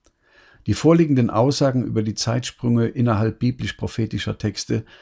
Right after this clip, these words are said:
sollen nicht die eine oder die andere Ansicht untermauern, sondern sollen dazu beitragen, Gottes Wort zu verstehen und auszulegen. Deshalb wollen wir uns mit der Frage des Dispensationalismus jetzt nicht weiter auseinandersetzen.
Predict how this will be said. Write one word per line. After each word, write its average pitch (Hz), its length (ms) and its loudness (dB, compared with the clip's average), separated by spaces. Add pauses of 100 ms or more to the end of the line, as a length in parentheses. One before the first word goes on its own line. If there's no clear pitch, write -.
(160)
sollen 131 380 2
nicht 147 260 -2
die 113 120 -2
eine 110 560 0
oder 104 200 -2
die 98 160 -6
andere 101 400 0
Ansicht 101 380 -2
untermauern, 101 640 -2 (400)
sondern 123 380 2
sollen 120 280 2
dazu 110 320 -2
beitragen, 107 600 -2
Gottes 117 340 -4
Wort 113 220 0
zu - 100 -8
verstehen 123 460 -2
und 120 120 -2
auszulegen. 110 800 -4 (840)
Deshalb 117 320 0
wollen 123 220 6
wir 117 140 2
uns 120 220 0
mit 113 160 -2
der 110 80 0
Frage 110 360 -2
des 113 200 -4
Dispensationalismus 110 1200 -2
jetzt 113 280 -2
nicht 120 200 -4
weiter 110 280 0
auseinandersetzen. 101 920 -2